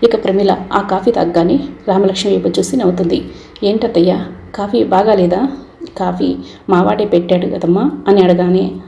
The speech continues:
అని అనగానే ఇంకొకసారిగా రామలక్ష్మి, శౌర్య ఒకరినొకరు చూస్తారు. "ఇది మా వాడు చేతి కాఫీ, నాకు తెలుసు కదా" అని అంటుంది. ఇక రామలక్ష్మి, "శౌర్య,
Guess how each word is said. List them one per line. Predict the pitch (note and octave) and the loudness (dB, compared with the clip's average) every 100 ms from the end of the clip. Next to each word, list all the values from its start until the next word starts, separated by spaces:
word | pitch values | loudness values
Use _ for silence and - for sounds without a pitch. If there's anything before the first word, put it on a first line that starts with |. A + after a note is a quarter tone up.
| G3 | -2
అని | G3 | 0
అనగానే | F#3 F3+ F#3+ C#4 - - - - A3+ | 0 -2 -4 -4 -6 -16 -18 -4 0
ఇంకొకసారిగా | G#3+ - F#3 A3+ G3 G3 | 2 2 0 -4 -6 -4
రామలక్ష్మి, | F#3 F#3 F#3+ - F#3+ | -2 -2 -2 -2 -6
శౌర్య | F#3 F3+ F3 | -2 -2 0
ఒకరినొకరు | F3+ F3+ A#3 G#3 F#3+ F3+ | -2 0 0 0 -2 -4
చూస్తారు. | - - F#3 - - - - - | -6 -2 -2 -2 -10 -18 -10 0
"ఇది | F#3+ - - - - | 0 0 -4 -12 -4
మా | G3 F3+ | 0 2
వాడు | F#3 F#3 | 2 2
చేతి | F3+ F3+ - G3 G3+ | 0 -4 -2 -2 -2
కాఫీ, | F#3+ F3+ - - - - G3 | -4 -6 -8 -10 -18 -8 -4
నాకు | F#3 F3+ | 0 0
తెలుసు | E3+ F#3+ - | 0 -2 -2
కదా" | G3 F3+ F3+ - - - | -2 -2 -6 -10 -16 -6
అని | F#3+ - | -4 0
అంటుంది. | F#3 F3+ F3 F#3 F3 - - - - | 0 2 2 0 -4 -12 -20 -12 -8
ఇక | F#3+ | -4
రామలక్ష్మి, | F#3+ F3+ F3+ F3+ G3+ F#4+ - - - | -2 2 2 0 0 0 0 -8 -14
"శౌర్య, | - G3+ F3+ F#3 | -6 0 0 0